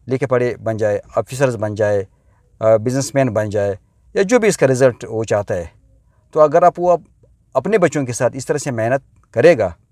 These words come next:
तो ज़ाहिर बात है फिर उसके बच्चे ऐसे ही बन जाएंगे। अगर वो अपने बच्चों के साथ मेहनत नहीं करता है, सिर्फ उसकी ख्वाहिश होती है कि भाई इस तरह से अगर मेरे बच्चे हो जाते तो अच्छा हो-, होता था, लेकिन इस तरह से सिर्फ ख्वाहिश से नहीं होता है।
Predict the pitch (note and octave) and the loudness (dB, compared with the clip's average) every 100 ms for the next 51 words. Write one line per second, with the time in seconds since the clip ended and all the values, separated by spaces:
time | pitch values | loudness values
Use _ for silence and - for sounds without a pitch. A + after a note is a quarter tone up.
0 | _ _ _ _ G2+ F#2+ A2 C#3 C#3 C3+ | _ _ _ _ -12 -6 -4 0 0 0
1 | A2 G#2 - G2+ G#2 A#2 B2 E3+ D3+ C#3+ | -10 -10 -10 -10 -6 -8 -6 -8 -8 -8
2 | B2+ - _ _ _ _ _ - B2 E3 | -12 -16 _ _ _ _ _ -4 2 6
3 | E3+ F3 E3+ D#3+ F3+ E3 D#3 B2 C3 F3 | 6 4 0 0 -2 -2 -2 2 2 2
4 | F3 F#3+ A2 F2 D#2 _ _ _ _ _ | -2 -4 -6 -8 -16 _ _ _ _ _
5 | _ _ - G3+ - D#3+ D#3+ G#3 G3+ C3 | _ _ -6 -4 -6 6 8 10 6 -4
6 | A#2 A2+ G#2+ B2 C#3 C#3 - C#3 - C3 | -6 -8 -6 -6 -6 -6 -8 -10 -8 -8
7 | A#2+ A#2+ B2 A2 G#2+ B2+ A#2 B2 A#2+ B2 | -6 -6 -6 -6 -8 -6 -4 -2 -4 -6
8 | - F#2+ - F2+ E2+ _ _ _ _ G2+ | -8 -8 -6 -6 -8 _ _ _ _ -8
9 | G2+ F2+ - - - - - - - - | -8 -12 -20 -20 -20 -20 -20 -20 -20 -6
10 | A2 C#3 C3 C#3+ C3 - D#3+ - A#2+ C#3+ | -4 -4 -4 -4 -6 -8 -8 2 4 4
11 | - C3 A#2 F2 E2 | 0 -4 -4 -6 -12